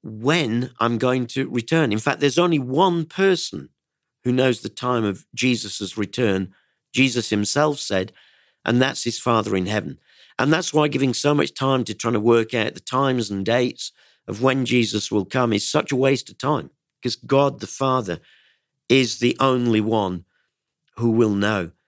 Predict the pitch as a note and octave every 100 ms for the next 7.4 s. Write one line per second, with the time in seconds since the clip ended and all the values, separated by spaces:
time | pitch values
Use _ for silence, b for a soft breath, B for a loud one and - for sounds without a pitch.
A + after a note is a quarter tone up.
0 | _ _ _ _ _ - C3+ - A2+ -
1 | F3+ G#3 F3+ E3 C#3 A#2 C3 C#3 C3+ -
2 | A#2 G#2+ A#2+ - _ D#3 D#3+ D3+ D3 C3+
3 | C3 - A#2+ A#2 - A#2 C3+ - _ _
4 | _ _ _ _ A2+ A2 A#2+ D#3+ - F3
5 | D#3 C#3 C#3+ C3+ B2+ - B2 - - C#3
6 | C#3 A#2+ A#2+ A2+ B2 G2+ - C3+ C#3+ C3
7 | B2 A#2 A2+ B2